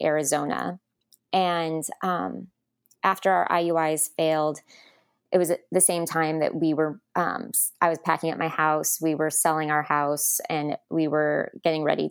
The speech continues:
to move, um, to Silicon Valley. So we moved up there knowing that we had done three failed, um, Clomid cycles, three failed I U I cycles.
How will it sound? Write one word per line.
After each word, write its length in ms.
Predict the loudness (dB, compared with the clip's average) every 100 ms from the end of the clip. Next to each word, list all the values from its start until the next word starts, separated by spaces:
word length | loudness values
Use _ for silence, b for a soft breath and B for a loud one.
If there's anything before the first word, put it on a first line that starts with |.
| -4
to 60 | -2
move, 360 | -2 -4 -6 -12 -6
um, 260 | -4 -4 -6
to 100 | -2
Silicon 380 | 0 0 -2 -2
Valley. 420 | -2 -2 -4 -8 -14 _ b b b b b -4
So 280 | 2 4
we 140 | 4 0
moved 280 | 0 2 2
up 220 | 0 0
there 580 | 2 4 2 0 -2 -6 -2
knowing 480 | 2 2 0 -2 0
that 180 | 0 0
we 100 | -2
had 180 | -2 -2
done 480 | 0 0 -2 -6 -10 _
three 280 | -4 0 0
failed, 480 | 2 2 4 2 -2 -4
um, 320 | -2 0 -4 -2
Clomid 320 | -2 0 0
cycles, 520 | 0 0 0 0 -2
three 260 | -6 -4 -2
failed 300 | 0 2 0
I 120 | 0
U 160 | 0 2
I 140 | 0
cycles. 760 | 0 0 0 0 0 0 -4